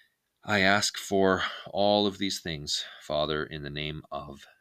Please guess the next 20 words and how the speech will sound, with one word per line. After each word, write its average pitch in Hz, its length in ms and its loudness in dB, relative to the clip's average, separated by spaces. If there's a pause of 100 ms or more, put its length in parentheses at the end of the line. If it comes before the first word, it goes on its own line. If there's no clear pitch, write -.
(160)
Jesus. - 640 -10
Amen. 90 340 -4 (2500)
And 104 520 -8
that 107 320 -4
will 139 140 -4
do 131 160 -4
it, 190 80 -4
my 92 120 -2
friends. 135 500 -6
That 101 180 4
will 120 140 2
do 117 180 4
it 139 100 0
for 120 240 2
another 101 640 0
episode. - 720 0 (1600)
I 175 140 10
hope 220 260 6
you 214 160 4
learned 185 360 4